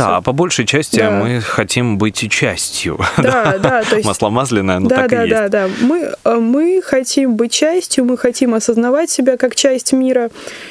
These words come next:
Speaker 2: И, э, что еще, с чем я очень сильно борюсь, когда они приходят, они уверены, что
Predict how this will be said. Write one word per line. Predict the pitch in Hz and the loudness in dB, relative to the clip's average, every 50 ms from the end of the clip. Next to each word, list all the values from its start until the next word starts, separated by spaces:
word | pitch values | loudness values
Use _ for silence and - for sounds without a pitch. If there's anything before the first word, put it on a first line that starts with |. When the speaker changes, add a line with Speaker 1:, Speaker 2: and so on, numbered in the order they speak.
| - - - | -18 -4 0
Speaker 2:
И, | 247 247 254 247 247 247 247 240 233 233 | 2 2 2 2 2 2 2 2 2 2
э, | 226 226 214 214 208 202 208 208 202 196 214 214 202 - _ _ _ _ _ - | 2 2 2 2 0 0 -2 -2 -4 -6 -6 -8 -8 -10 _ _ _ _ _ -4
что | - - - - 285 277 | -2 0 2 2 2 2
еще, | 277 247 - - 320 349 381 392 381 - - 254 | 2 0 0 0 0 2 2 0 0 0 -2 -2
с | |
чем | - - 277 247 | 0 0 0 2
я | 226 233 233 | 2 2 0
очень | 233 - - 233 | 0 0 -2 -2
сильно | 220 - - 247 226 214 220 | 0 0 0 0 0 0 0
борюсь, | 214 202 226 226 254 302 349 349 - | 0 0 0 2 2 0 0 0 -2
когда | - - 208 202 214 226 | -2 -2 0 2 2 2
они | 226 214 220 214 | 2 0 0 2
приходят, | 226 233 226 - - 320 359 311 269 - 226 | 2 0 2 2 2 2 2 2 0 2 2
они | 220 220 226 | 2 2 2
уверены, | 226 220 269 302 302 285 254 226 | 2 2 2 2 2 2 2 0
что | 220 - - - 220 214 214 214 208 | -2 -2 -2 0 0 2 2 0 0